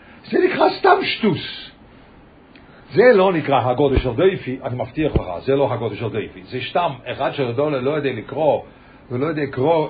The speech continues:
קריא וכסיב, הוא לא יודע. זה נישט צו גלייבן, והוא אחד מהחוקרים הגדולים שבונים עליו. זה נישט צו, זה לא יאומן כי יסופר מה שהולך בעולם, אה? כן, זה לא יאומן.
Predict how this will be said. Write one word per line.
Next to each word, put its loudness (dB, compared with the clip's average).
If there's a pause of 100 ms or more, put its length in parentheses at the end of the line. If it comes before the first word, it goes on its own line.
קריא -4
וכסיב, -4 (180)
הוא -10
לא 0
יודע. -4 (960)
זה -12
נישט -12
צו -8
גלייבן, 0
והוא -2
אחד -6
מהחוקרים -8
הגדולים -6
שבונים -6
עליו. -8 (1000)
זה -10 (500)
נישט -4
צו, -4 (120)
זה -6
לא 2
יאומן -2
כי -10
יסופר -6
מה -6
שהולך -2
בעולם, -6 (200)
אה? -10 (2500)
כן, -10 (220)
זה -10
לא -8
יאומן. -6